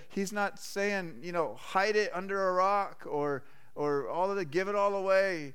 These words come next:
He just says, he says, "Use it." But then he goes on and he talks about it a little bit more. He says, he says, uh, "To gain friends for yourself so that when it's gone, you'll be welcomed into eternal dwellings."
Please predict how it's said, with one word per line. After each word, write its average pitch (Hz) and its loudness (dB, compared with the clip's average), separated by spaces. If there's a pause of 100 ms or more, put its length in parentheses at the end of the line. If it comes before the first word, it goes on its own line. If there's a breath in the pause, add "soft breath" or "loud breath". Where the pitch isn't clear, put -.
(120)
He 185 -6
just 175 -6
says, 180 -4
he 170 -6
says, 185 -6
"Use 269 -4
it." 240 -4 (840 soft breath)
But 180 -2
then 233 0
he 262 -2
goes 233 4
on 220 6
and 226 0
he 185 -2
talks 202 -4
about 202 2
it 180 2
a 175 -2
little 180 -2
bit 170 -4
more. 165 -4
He 160 -2
says, 233 -2 (320 loud breath)
he 196 -2
says, 175 0
uh, 160 0 (160 loud breath)
"To 190 0
gain 202 2
friends 196 0
for 180 2
yourself 175 4
so 156 -2
that 151 -2
when 165 -2
it's 156 -8
gone, 165 2
you'll 151 -4
be 139 -4
welcomed 147 -4
into 131 -10
eternal 131 -8
dwellings." 120 -6